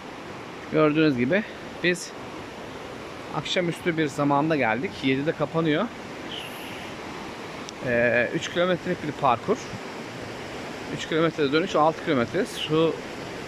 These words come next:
içinde, yani, e, suya girilen bölgeleri de var, bölümleri de var.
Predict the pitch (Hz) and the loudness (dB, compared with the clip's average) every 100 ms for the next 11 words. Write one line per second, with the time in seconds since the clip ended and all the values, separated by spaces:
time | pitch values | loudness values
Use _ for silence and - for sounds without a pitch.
0 | - 147 - 170 139 196 160 139 143 139 | -6 -6 0 2 4 6 6 6 6 2
1 | - 123 120 127 117 123 127 123 - - | 0 0 2 2 4 4 4 2 -2 -8
2 | - - - - - 151 160 160 160 170 | -8 -8 -8 -6 2 6 6 6 6 8
3 | 160 147 147 151 156 143 117 156 135 139 | 8 6 6 6 6 6 6 6 6 6
4 | 139 147 151 104 135 | 6 6 4 4 4